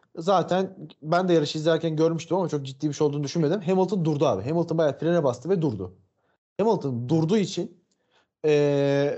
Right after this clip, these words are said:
Verstappen de birkaç saniyeliğine onu geçti ve sonrasında Verstappen de durdu ve zaten Hamilton, e, e, işte,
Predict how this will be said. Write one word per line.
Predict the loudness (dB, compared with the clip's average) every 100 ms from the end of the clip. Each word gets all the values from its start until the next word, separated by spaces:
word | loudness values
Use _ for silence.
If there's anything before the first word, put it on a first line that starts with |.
| -6 0
Verstappen | 0 2 0 0 2
de | 0
birkaç | 0 0 -2
saniyeliğine | 0 0 2 0 0 -2
onu | -2 0
geçti | 0 2 0 0
ve | 0
sonrasında | 0 0 0 -2 -2
Verstappen | -2 0 0 0
de | 0
durdu | 0 2 2
ve | 2
zaten | 0 0
Hamilton, | 0 -2 -2 -8 -10 _ _ _ _ _ _ _ _ -14
e, | -12 -10 -6
e, | -4
işte, | -2 -4